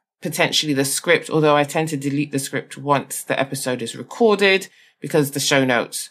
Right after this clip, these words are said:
replaces them. I also have the transcript. I also have the final version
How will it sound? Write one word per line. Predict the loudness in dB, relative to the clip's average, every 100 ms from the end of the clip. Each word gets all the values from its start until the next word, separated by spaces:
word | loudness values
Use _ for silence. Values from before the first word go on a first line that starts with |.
| -6
replaces | -6 0 0 0 -6 0
them. | 2 4 2 -4 _ _ -4
I | 0 2
also | 2 0 2 2
have | 4 0 0
the | -2
transcript. | -2 -2 0 0 -2 -2 0 0 -4 -16 -16 _ _ _ -4
I | 2 4
also | 4 2 0
have | 0 0 -2
the |
final | -4 0 0 2 0
version | 2 4 4 2 0 0 -2